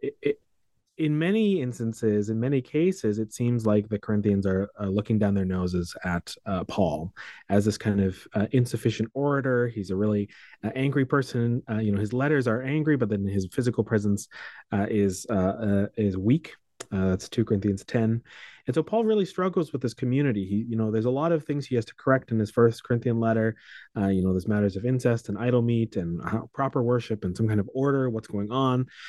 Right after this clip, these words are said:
Um, and in the Second Corinthian letter, we, it kinda comes to a head because, you know, this relationship seems to be breaking down. And as it's breaking down, Paul's emotions start to heat up. And this is where the, uh, the pastiche of Two Corinthians comes in. For a lot of,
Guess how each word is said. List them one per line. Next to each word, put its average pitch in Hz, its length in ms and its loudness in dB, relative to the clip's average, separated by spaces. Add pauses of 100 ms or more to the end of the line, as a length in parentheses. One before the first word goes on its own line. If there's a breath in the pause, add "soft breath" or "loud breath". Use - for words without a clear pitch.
(320 loud breath)
Um, 123 560 0 (340)
and 139 100 2
in 143 100 4
the 135 80 2
Second 196 420 -2 (480)
Corinthian 131 380 2
letter, 117 200 2
we, 110 180 0
it 131 140 -6
kinda 131 180 2
comes 127 220 0
to 127 140 0
a 120 60 0
head 123 300 2
because, 104 400 0
you 107 80 0
know, 101 120 0
this 101 180 -2
relationship 123 540 0
seems 104 200 -2
to - 60 -20
be 107 100 0
breaking 104 400 0
down. 113 360 2 (400 loud breath)
And 123 100 -2
as 151 140 2
it's 139 100 -2
breaking 135 320 0
down, 117 280 0
Paul's 127 580 0 (280)
emotions 131 520 -2
start 113 260 0
to - 60 -10
heat 104 240 0
up. 95 280 -4
And 117 140 -2
this 127 140 0
is 139 120 0
where 123 220 2
the, 110 300 0 (400 loud breath)
uh, 117 180 2
the 104 140 0
pastiche 143 720 0
of 120 340 2
Two 131 140 0
Corinthians 120 520 0
comes 113 300 -2
in. 131 460 0
For 131 100 -2
a 123 60 2
lot 135 200 2
of, 131 160 -2